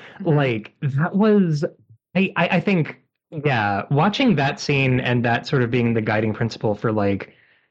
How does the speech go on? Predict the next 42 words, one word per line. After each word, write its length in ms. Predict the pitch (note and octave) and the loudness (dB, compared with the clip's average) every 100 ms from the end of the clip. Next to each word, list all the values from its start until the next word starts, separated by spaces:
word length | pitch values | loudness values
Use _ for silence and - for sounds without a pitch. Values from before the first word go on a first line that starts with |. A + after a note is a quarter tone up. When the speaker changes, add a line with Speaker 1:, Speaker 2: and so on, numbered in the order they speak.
| _ | _
Speaker 2:
you 100 | A3+ | 0
know, 200 | F3 C3 - | 2 0 -4
people, 560 | - F3 E3 D#3 C#3+ C#3+ | -4 -2 2 2 2 2
I 60 | |
mean, 120 | F#3 G3+ | 2 2
'cause 140 | F#3+ | 2
you, 140 | F3+ G3 | 0 2
of 160 | F3+ - | 0 2
course, 440 | G#3+ F3+ C#3 - | 2 2 2 -2
you 120 | F3 D#3 | -4 -2
contrast 420 | E3 D3+ D3 - | 0 2 0 0
it 140 | C#3 C3+ | -2 0
with 380 | B2 A#2 - | -2 -2 -4
Lucky 340 | D3 C3+ C3 B2+ | 0 0 0 -2
the 80 | A#2 | -2
horse, 640 | - F3+ C#3 B2+ - - - | 0 2 2 0 -6 -6 -2
um, 360 | B2 A2+ A#2 | 0 0 0
getting 280 | C#3 B2 A#2+ | 0 0 0
spooked 480 | B2 - A#2+ A2 - | -2 -2 -2 -2 -4
on 240 | - A#2+ G#2+ | -2 0 -2
set 420 | - A2 G#2 A2 | -2 -2 -2 -2
and, 320 | G#2 G2+ G#2 | -2 -2 -2
you 120 | C#3+ | -2
know, 260 | A2 F#2+ F#2+ - _ _ _ _ - | -2 -4 -8 -12 _ _ _ _ -6
clicking, 560 | D#3+ E3 C3+ A2 A2+ - - | -2 0 0 0 -4 -10 -6
you 80 | D3 | -2
know, 200 | G#2+ G2 - | -2 -4 -8
th-, 140 | D#3 | -4
whatever 280 | D3+ B2+ B2+ | 0 0 0
was 140 | A#2 G#2+ | 0 0
nearby. 540 | G#2 B2 F#3+ A#2+ G#2 - - - - _ - | 0 2 2 2 -2 -8 -20 -20 -20 _ -6
And 320 | C#3+ C#3 B2+ B2+ | 0 2 0 0
I 100 | C#3+ | 0
just 180 | C#3 C#3 | 0 0
love 280 | C#3+ D#3+ D#3+ | 2 2 2
the 120 | E3+ | 2
idea 360 | D3+ C3 C3 B2+ | 2 2 2 0
that 260 | A#2 A#2 B2+ | 0 -2 -2
this 160 | B2 | -2
is 120 | C3+ | 0
about 640 | B2+ A2+ - A2+ A2+ A2+ - - | -2 -2 -2 0 0 0 -4 -10
how 600 | - A2+ A2 A2 A2 G#2+ | -4 0 2 2 2 0